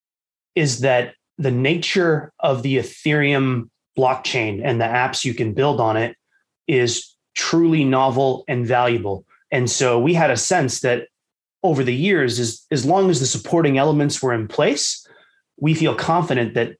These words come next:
that, that growth is gonna occur. So what, what is the novelty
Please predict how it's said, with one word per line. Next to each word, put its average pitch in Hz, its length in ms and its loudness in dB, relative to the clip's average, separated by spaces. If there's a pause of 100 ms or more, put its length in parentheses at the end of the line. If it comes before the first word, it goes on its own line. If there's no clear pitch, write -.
that, 123 160 -2
that 131 200 0
growth 127 540 0
is 135 140 -2
gonna 117 260 -2
occur. 113 420 -2 (240)
So 135 420 0 (100)
what, 190 340 0 (200)
what 175 300 2
is 185 260 2
the 180 80 2
novelty 127 680 0